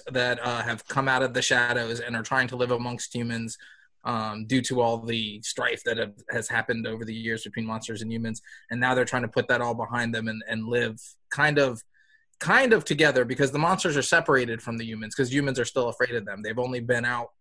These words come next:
for about, uh, out in the public eye for about,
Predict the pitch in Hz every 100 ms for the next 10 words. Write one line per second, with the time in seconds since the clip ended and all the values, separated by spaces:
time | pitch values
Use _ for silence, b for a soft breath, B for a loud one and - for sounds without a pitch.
0 | - - 123 117 117 117 117 113 110 120
1 | 110 104 147 156 139 139 117 175 151 131
2 | - - - 127 117 117 - B B B
3 | _ - 131 123 127 120